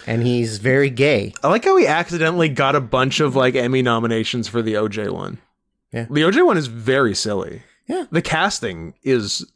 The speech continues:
Speaker 2: nutso.
Speaker 1: Mostly John Travolta.
Speaker 2: Absolutely nutso. John Travolta, David Schwimmer as a Kardashian.
Speaker 1: Yep.
Speaker 2: Um, I mean, uh, Oscar winner Cuba Gooding Junior
Speaker 1: Yep.
Speaker 2: as O J.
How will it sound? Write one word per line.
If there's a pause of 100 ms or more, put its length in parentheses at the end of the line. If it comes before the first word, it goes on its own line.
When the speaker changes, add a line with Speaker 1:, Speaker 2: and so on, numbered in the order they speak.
(340)
Speaker 2:
nutso.
Speaker 1:
Mostly
John
Travolta.
Speaker 2:
Absolutely
nutso.
John
Travolta,
David
Schwimmer
as
a
Kardashian.
Speaker 1:
Yep. (1080)
Speaker 2:
Um, (460)
I
mean, (120)
uh, (240)
Oscar
winner
Cuba
Gooding
Junior
Speaker 1:
Yep.
Speaker 2:
as
O
J.